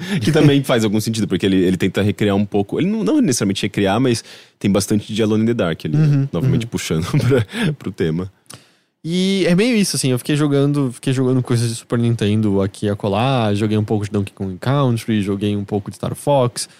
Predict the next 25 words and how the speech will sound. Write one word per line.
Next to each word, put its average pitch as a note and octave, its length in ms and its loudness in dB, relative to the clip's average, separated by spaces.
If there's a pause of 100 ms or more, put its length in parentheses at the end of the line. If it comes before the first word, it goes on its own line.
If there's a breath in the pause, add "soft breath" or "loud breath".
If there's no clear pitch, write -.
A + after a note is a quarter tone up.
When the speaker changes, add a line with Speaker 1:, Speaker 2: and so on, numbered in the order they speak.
(400 soft breath)
Speaker 2:
F A2 220 -2
zero, E3 420 2
ah, - 140 -12 (120)
outra G3 280 0
trilha G3 200 2
sonora. D#3 540 4
<laughs> - 100 -16
Speaker 1:
O D#3 80 0
Star G#3 140 6
Fox D#3 300 2
dois A2+ 240 2
você G2+ 100 0
jogou? F#2+ 320 -2 (260 loud breath)
Speaker 2:
Ah, F#3 380 4
eu G3+ 140 4
não A3+ 100 4
joguei G#3 300 4
ainda G3+ 240 2
no G3 160 4
Super - 240 -2
Famicom E3+ 320 0
Mini, A#2+ 180 2
eu A#2 80 4
joguei C3 240 2
Super D3 240 0